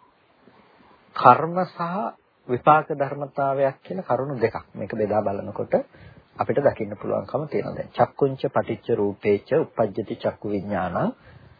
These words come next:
තින්නම් සංගති පස්සෝ පස්සපච්චයා වේදනා මේ ආදී ධර්මයන් තුළ කර්ම කෙලෙස් සිදීමක් ඇත්තේ නැහැ. මෙතන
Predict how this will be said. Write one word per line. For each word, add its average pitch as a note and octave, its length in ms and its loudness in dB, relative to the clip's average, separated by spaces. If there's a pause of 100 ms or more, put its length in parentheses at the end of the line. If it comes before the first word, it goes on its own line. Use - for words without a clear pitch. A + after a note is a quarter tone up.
(420)
තින්නම් E3 300 4
සංගති D3 500 -4
පස්සෝ G#2+ 600 -2
පස්සපච්චයා B2+ 800 0
වේදනා G#2 560 0
මේ C3+ 220 0
ආදී C#3 320 2
ධර්මයන් A2+ 500 -2 (120)
තුළ F2 260 -4 (1400)
කර්ම C#3+ 420 6
කෙලෙස් B2+ 360 0
සිදීමක් A#2 420 -2 (180)
ඇත්තේ G2+ 320 -6
නැහැ. F#2 460 -8 (200)
මෙතන F3+ 320 0